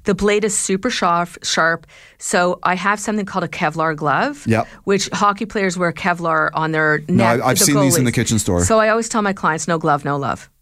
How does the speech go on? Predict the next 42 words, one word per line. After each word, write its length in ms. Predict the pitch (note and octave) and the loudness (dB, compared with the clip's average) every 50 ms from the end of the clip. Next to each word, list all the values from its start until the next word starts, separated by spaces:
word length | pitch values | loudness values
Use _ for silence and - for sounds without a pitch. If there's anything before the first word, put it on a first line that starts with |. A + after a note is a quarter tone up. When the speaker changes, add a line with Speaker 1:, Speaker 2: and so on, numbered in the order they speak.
| _ _ _ | _ _ _
Speaker 2:
Yep. 180 | A2 A#2 E3+ - - _ - | -2 -2 -2 -4 -20 _ -4
Speaker 1:
Okay? 340 | F3 F3+ - F#3 F#3 A3+ B3 A#3+ - - - - | -4 0 0 2 0 0 -2 -6 -14 -20 -20 -20
So 180 | - - A3 G3+ | -4 0 2 2
meaning 360 | G3+ G#3 G#3 G3 F#3+ F3+ F3+ | 4 4 4 2 2 0 0
Kevlar 420 | F3 - G3+ F#3 F3+ G3 G#3+ A3 G#3 | -2 0 -2 0 0 0 0 0 -2
glove 380 | G3 F3 E3+ E3 D#3+ D#3+ D3 D3+ | -2 -2 0 0 0 0 -4 -8
so 160 | D#3+ - - | -10 -4 0
you 140 | F#3 E3+ F3 | 2 2 4
don't 160 | E3+ E3+ - - | 2 2 0 -2
slice 260 | - E3+ D#3 D3 - | -2 -2 -2 -2 -2
your 60 | D3 D3 | -4 -4
hand 280 | D#3+ C#3 B2+ B2+ B2+ | -2 -2 -2 0 0
off. 280 | A#2 G2+ G2+ - - - - | -2 -2 -4 -8 -8 -4 0
Speaker 2:
I 80 | F2 | 0
know. 160 | E2 D#2 D#2 - - _ - | 2 2 0 -2 -6 _ -4
Speaker 1:
Okay? 380 | F3+ F3 - F3+ F#3 A3 A#3+ - - | -4 0 2 0 0 0 -4 -4 -2
Speaker 2:
Yeah, 160 | A2 G#2+ - | -2 0 2
which, 220 | A#2+ B2 B2 C3 - | 2 0 0 -2 -2
which 300 | D#3+ F3 C3+ B2+ - - - | 0 2 2 2 2 -2 -4
really 440 | - G2 G2 G2 G2+ G#2 A2 A#2 A#2 | -2 0 2 2 4 4 4 4 4
does 220 | G#2+ A2 A2 G#2 - | 4 2 0 2 2
happen 280 | A2+ G#2 G2+ G#2 G#2 | 2 2 2 2 2
with 80 | - D4 | 4 4
the 80 | G4 | 4
Speaker 1:
Yeah. 80 | A4 - | 4 4
Speaker 2:
mandolin. 260 | - F#2+ F2+ F2+ E2+ F2 | 2 2 0 0 0 0
I've 120 | F#2 F2 | 0 0
cut 140 | - A#2+ F#2 | -2 0 0
myself 320 | G#2 G2+ - A2+ G2 - | 0 0 2 0 0 0
a 40 | G2+ | 0
number 280 | F#2+ F#2+ F#2+ F#2+ F#2+ F#2 | 0 0 0 2 0 0
of 60 | - | 2
times. 60 | G#3+ | 2
Speaker 1:
Right, 200 | B3+ C4 B3 - - | 2 2 2 2 0
and 120 | A#3+ B3 | 0 2
those 180 | C4 C4+ C4 A#3+ | 0 0 0 -2
little 200 | C#4 C#4+ D#4 D#4 | -2 0 0 0
attachment 600 | C#4 D4 - A3 G3 G3 G3 - A#3 A#3 A3+ A3+ | 0 -2 0 0 0 0 -2 -4 -6 -6 -6 -4
things 320 | - B3+ B3+ C4+ C4+ B3+ | -4 -2 -2 0 -2 0
don't 180 | - F3+ D#3+ - | 0 -2 -2 -2
work. 380 | - - - - - - _ _ _ _ _ - | -6 -6 -6 -8 -14 -18 _ _ _ _ _ -4
Speaker 2:
Okay. 200 | E2 - - | -2 0 0